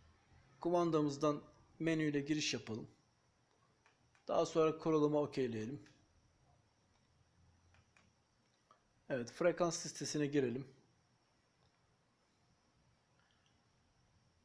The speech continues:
Türksat'tan yayın yapan Kıbrıs kanallarının ortak frekansı arkadaşlar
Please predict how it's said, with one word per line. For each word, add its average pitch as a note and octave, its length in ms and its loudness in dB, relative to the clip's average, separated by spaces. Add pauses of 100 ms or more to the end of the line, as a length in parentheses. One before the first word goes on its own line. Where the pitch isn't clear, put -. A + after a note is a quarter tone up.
(160)
Türksat'tan F#3+ 500 2
yayın E3 260 4
yapan D3 300 0
Kıbrıs F3+ 320 0
kanallarının D3 560 4 (460)
ortak D#3 400 2
frekansı D#3 460 2
arkadaşlar C#3 540 0